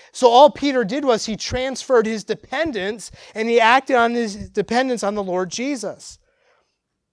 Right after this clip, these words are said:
So Peter is not to be elevated because of his seemingly daring response. The way he responded is how we can all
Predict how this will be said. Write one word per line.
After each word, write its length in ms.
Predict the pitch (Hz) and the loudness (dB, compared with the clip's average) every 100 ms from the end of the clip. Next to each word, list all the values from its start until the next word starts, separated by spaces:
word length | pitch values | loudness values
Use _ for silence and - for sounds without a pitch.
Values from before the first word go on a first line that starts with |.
| _ _ _ _ _ - | _ _ _ _ _ -8
So 220 | - 220 | -2 0
Peter 360 | 240 339 330 | 2 0 0
is 120 | 240 185 | -2 -4
not 200 | 214 214 | -6 -8
to 80 | |
be 160 | 190 208 | -12 -8
elevated 680 | 190 240 196 165 170 170 143 | -4 -4 -4 -4 -6 -10 -10
because 360 | 170 190 190 | -12 -8 -8
of 120 | 170 175 | -8 -10
his 220 | 160 - _ _ _ | -12 -14 _ _ _
seemingly 760 | - - - 220 226 214 175 | -20 -16 -10 -8 -8 -10 -12
daring 480 | 156 165 196 190 170 | -10 -8 -6 -6 -8
response. 1000 | 143 - - 190 135 160 - - - - _ _ _ _ _ _ _ _ _ _ _ | -12 -12 -8 -8 -8 -14 -20 -20 -20 -20 _ _ _ _ _ _ _ _ _ _ _
The 100 | 156 | -8
way 200 | 180 247 | -4 -4
he 120 | 214 | -4
responded 880 | 214 202 - 190 196 196 131 117 147 _ _ _ _ _ _ _ _ _ _ _ _ _ _ _ | -6 -8 -8 -6 -4 -6 -8 -12 -16 _ _ _ _ _ _ _ _ _ _ _ _ _ _ _
is 180 | 170 165 | -14 -6
how 140 | 196 202 | -2 -2
we 140 | - | -2
can 180 | - 208 | -8 -6
all 560 | 185 226 254 254 233 | 0 2 2 -2 -8